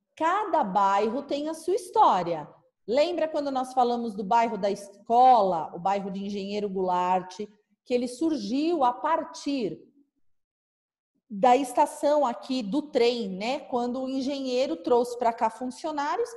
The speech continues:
eles começaram a trabalhar na linha férrea e a partir a-, daí eles começaram a povoar aqui o bairro. Pessoal, parou com a brincadeira na tela, vai, de novo não. Por favor.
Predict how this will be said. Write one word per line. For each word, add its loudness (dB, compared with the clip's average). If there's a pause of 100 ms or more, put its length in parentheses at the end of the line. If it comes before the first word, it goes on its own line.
(300)
eles -6
começaram -2
a 0
trabalhar 2
na -2
linha -4
férrea 2 (460)
e 2
a 6
partir 2
a-, 2
daí 2
eles -4
começaram 0
a 0
povoar 4
aqui -2
o 0
bairro. -2
Pessoal, 2
parou 4
com -2
a 2
brincadeira -2
na -4
tela, -4
vai, 0
de -8
novo 4
não. -8 (720)
Por 0
favor. -2